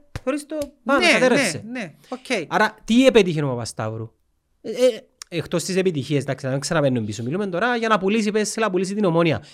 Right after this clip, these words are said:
Speaker 1: Έπιαν την Ομόνοια, λέω τώρα, είκοσι εκατομμύρια και έφερε τη σε ένα σημείο να πουλήσει πενήντα εκατομμύρια, δεν το κατάφερε
Speaker 2: Όχι.
Speaker 1: το πράγμα. Άρα,
Speaker 2: Όχι.
Speaker 1: οικονομικά μιλούντες πάντα, επιχειρηματικά, εν έδωσε αξία στον brand περισσότερη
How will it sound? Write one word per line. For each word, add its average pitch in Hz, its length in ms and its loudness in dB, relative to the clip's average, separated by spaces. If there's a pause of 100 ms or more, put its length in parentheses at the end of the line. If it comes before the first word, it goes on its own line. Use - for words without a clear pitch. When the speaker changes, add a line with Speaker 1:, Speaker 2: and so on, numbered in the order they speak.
(160)
Speaker 1:
Έπιαν 165 360 0
την 202 120 0
Ομόνοια, 151 500 2 (280)
λέω - 200 0
τώρα, 151 160 0
είκοσι 156 240 -2
εκατομμύρια 151 680 0 (140)
και - 120 -6
έφερε 185 200 0
τη 160 100 -4
σε 160 140 -4
ένα 185 80 0
σημείο 165 260 -4 (100)
να 170 40 -2
πουλήσει 160 280 -4
πενήντα 170 260 -2
εκατομμύρια, 240 560 0
δεν 175 200 0
το 147 80 -2
κατάφερε 113 360 -4
Speaker 2:
Όχι. 170 140 -2
Speaker 1:
το 104 60 -8
πράγμα. 101 280 -12 (360)
Άρα, 190 320 2
Speaker 2:
Όχι. 143 100 -14 (420)
Speaker 1:
οικονομικά 151 680 -2
μιλούντες 120 420 -8
πάντα, - 180 -20 (160)
επιχειρηματικά, 131 920 -6 (1300)
εν 170 160 0
έδωσε 151 480 0 (160)
αξία 123 540 -6
στον 107 340 -10
brand 113 220 -4 (640)
περισσότερη 143 880 -2